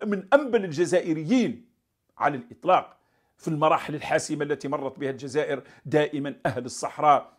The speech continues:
يكونون في المواقف الحاسمة، رغم حرمانهم كثير من الأمور، رغم أنه تلقى مصانع حذاهم، آهم، آه، ب-، آبار النفط بجنبهم، شركات النفط، تنقيب على النفط،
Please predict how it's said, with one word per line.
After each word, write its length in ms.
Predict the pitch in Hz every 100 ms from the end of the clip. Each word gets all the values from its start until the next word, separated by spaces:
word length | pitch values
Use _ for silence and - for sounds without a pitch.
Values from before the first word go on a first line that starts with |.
| -
يكونون 540 | 147 139 139 147 160
في 100 | 131
المواقف 560 | 143 127 127 131 113 104
الحاسمة، 520 | 98 - 131 139 104 - - -
رغم 260 | 180 165
حرمانهم 760 | 156 - 151 135 247 277 214 180
كثير 300 | - 160 165
من 140 | 139 139
الأمور، 480 | 127 143 147 131 - - -
رغم 200 | 160 170
أنه 220 | 175 165
تلقى 300 | 180 - 175
مصانع 440 | 160 - 180 135
حذاهم، 480 | - 143 185 139 131 - _ -
آهم، 340 | 185 151 123 - -
آه، 300 | - 170 175
ب-، 100 | 180 170 156 170
آبار 300 | - 170 190
النفط 400 | 170 175 208 -
بجنبهم، 440 | 135 123 202 139 147
شركات 440 | 185 170 185 180
النفط، 360 | 165 180 180 -
تنقيب 280 | 160 175
على 80 | 147
النفط، 200 | 175 196